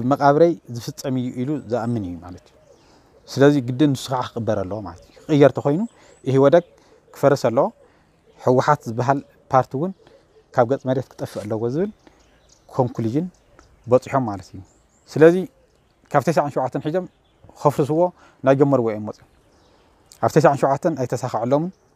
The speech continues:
ብም-፣ ቀጺሎም ብሚሊተሪ ኣትዮሞ፣ ብሚሊተሪ ከፍርስዎ ብመፈንቅለ መንግስቲ። እቲ መፈንቅለ መንግስቲ እውን መኺኑ ኣይተሳኽዐን።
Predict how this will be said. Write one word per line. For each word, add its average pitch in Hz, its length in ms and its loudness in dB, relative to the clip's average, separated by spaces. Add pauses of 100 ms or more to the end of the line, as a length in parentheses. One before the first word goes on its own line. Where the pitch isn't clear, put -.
ብም-፣ 127 200 0 (480)
ቀጺሎም 156 380 2
ብሚሊተሪ 139 440 4
ኣትዮሞ፣ 123 300 -4 (840)
ብሚሊተሪ 135 420 2
ከፍርስዎ 120 460 -4
ብመፈንቅለ 123 480 -6
መንግስቲ። 120 240 -6 (640)
እቲ - 120 -20 (460)
መፈንቅለ 131 400 -2
መንግስቲ 127 260 -4
እውን 156 140 0 (260)
መኺኑ 120 280 -4 (340)
ኣይተሳኽዐን። 110 500 -2